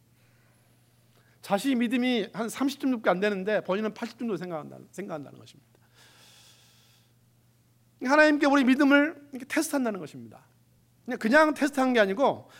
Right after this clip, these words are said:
우리의 믿음을 강화시키기 위해서 테스트, 테스트한다는 거예요. 강화시키기 위해서. 올림픽에 나가는 선수들 보면, 보게 되면은 올림픽에 나가기 전까지 자주 경기를 많이 합니다. 국내에서도 하기도 하고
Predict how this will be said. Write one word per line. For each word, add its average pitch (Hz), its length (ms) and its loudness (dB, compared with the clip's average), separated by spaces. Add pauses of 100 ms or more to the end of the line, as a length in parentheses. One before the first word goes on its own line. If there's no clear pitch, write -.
(200)
우리의 247 260 0
믿음을 240 600 2
강화시키기 277 800 2
위해서 254 180 -2
테스트, - 340 -20
테스트한다는 170 500 -10
거예요. 117 100 -20
강화시키기 - 480 -20
위해서. - 200 -20 (2000)
올림픽에 233 480 4
나가는 202 340 4
선수들 220 380 -2
보면, 170 240 -2
보게 175 220 -4
되면은 165 420 -6
올림픽에 202 540 -2
나가기 175 280 2
전까지 170 440 -6
자주 - 600 -10
경기를 180 320 -8
많이 139 180 -14
합니다. 117 360 -20 (720)
국내에서도 170 500 -4
하기도 151 260 -10
하고 160 380 -14